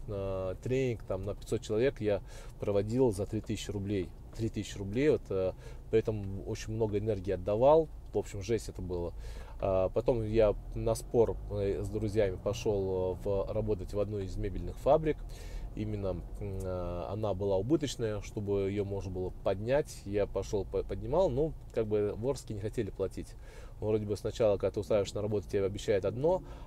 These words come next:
а потом по факту получается абсолютно другое. Там то одно, то другое. До сих пор мне, м, э, Захаров должен деньги, надо, надо ему, наверное, смс-ку сейчас написать. Э, дело принципа. Конечно, эти деньги для меня сейчас несущественно такие важны, там тридцать восемь тысяч.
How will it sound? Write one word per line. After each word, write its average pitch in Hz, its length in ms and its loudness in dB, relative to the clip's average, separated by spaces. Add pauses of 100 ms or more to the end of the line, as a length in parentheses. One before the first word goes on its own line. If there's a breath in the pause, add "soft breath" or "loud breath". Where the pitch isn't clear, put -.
а - 80 -4
потом 131 280 2
по 90 100 2
факту 127 300 2
получается 98 760 2 (260 loud breath)
абсолютно 95 720 -2
другое. 98 600 0 (160)
Там 80 180 -2
то 98 160 0
одно, 123 240 2
то 139 80 0
другое. 104 340 4
До 110 80 2
сих - 140 -4
пор 110 200 6
мне, 95 160 -2
м, 90 80 -2 (360)
э, 90 180 -2
Захаров 95 460 2
должен 90 340 -2
деньги, 143 380 0 (100)
надо, 95 160 -2 (140)
надо 98 180 -2
ему, 95 140 -6
наверное, 95 200 -4
смс-ку - 360 -4
сейчас 87 140 -4
написать. - 400 -4 (580 loud breath)
Э, 82 500 0 (220)
дело 110 180 6
принципа. - 440 0
Конечно, 113 340 0
эти 98 160 -8
деньги 107 300 -2
для 101 140 -2
меня 101 200 -2
сейчас - 200 -4
несущественно 98 560 -4
такие - 260 -2
важны, 110 340 2
там 82 180 -6 (160)
тридцать 117 300 -2
восемь 107 240 0
тысяч. - 260 -4